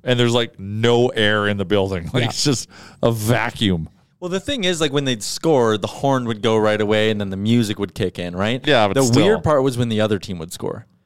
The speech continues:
Speaker 3: 'Cause you'd get, like, the three seconds of just, like, silence in the building, and, like, you'd hear, like, skates kicking the boards, like, the bench cheering. But when the other team scored, it was weird.
Speaker 2: I always loved, I, the f-, thing that I will miss, though, about having no crowd is the, the,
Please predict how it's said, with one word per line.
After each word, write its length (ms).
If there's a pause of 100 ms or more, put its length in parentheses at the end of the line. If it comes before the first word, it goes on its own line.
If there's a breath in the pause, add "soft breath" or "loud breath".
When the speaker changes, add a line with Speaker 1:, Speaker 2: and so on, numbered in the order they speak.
(440)
Speaker 3:
'Cause 160
you'd 140
get, 120
like, 140
the 120
three 300
seconds 460
of 120
just, 160
like, 140
silence 840
in 160
the 80
building, 400
and, 100
like, 180
you'd 140
hear, 140
like, 160
skates 480
kicking 280
the 60
boards, 480
like, 200
the 120
bench 420
cheering. 480 (220 soft breath)
But 100
when 100
the 180
other 200
team 160
scored, 280
it 40
was 200
weird. 360 (200)
Speaker 2:
I 140
always 200
loved, 440 (140)
I, 260 (280)
the 100
f-, 240 (220)
thing 220
that 80
I 100
will 300
miss, 320
though, 300
about 300
having 240
no 160
crowd 440
is 280
the, 380 (140)
the, 160